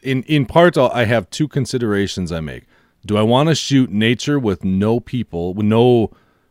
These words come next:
influence from man? Because I have an abundance of wildlife where I'm at, you know, li-, like you. It probably more so 'cause I'm, I'm in a very far northern corner of Minnesota where five minutes out of town, you can go for miles and not see a house.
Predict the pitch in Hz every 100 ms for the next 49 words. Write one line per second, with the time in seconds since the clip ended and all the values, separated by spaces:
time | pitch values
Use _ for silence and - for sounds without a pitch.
0 | _ _ _ - 143 123 120 117 104 110
1 | 98 98 87 80 85 98 87 101 104 110
2 | 107 87 110 98 85 123 131 127 - 113
3 | 98 92 104 104 104 85 87 82 85 82
4 | 76 76 76 95 87 82 82 87 85 90
5 | 90 87 85 _ - - 139 127 110 110
6 | 117 - 90 - 92 95 87 101 92 80
7 | 90 98 95 90 80 - _ _ _ _
8 | - 98 107 107 104 98 92 - 101 95
9 | 92 90 85 98 92 87 85 82 76 _
10 | _ _ _ _ 107 110 101 107 98 104
11 | 95 - 107 101 92 82 98 92 95 87
12 | 92 90 78 - 87 87 90 85 80 82
13 | 78 - 71 80 71 -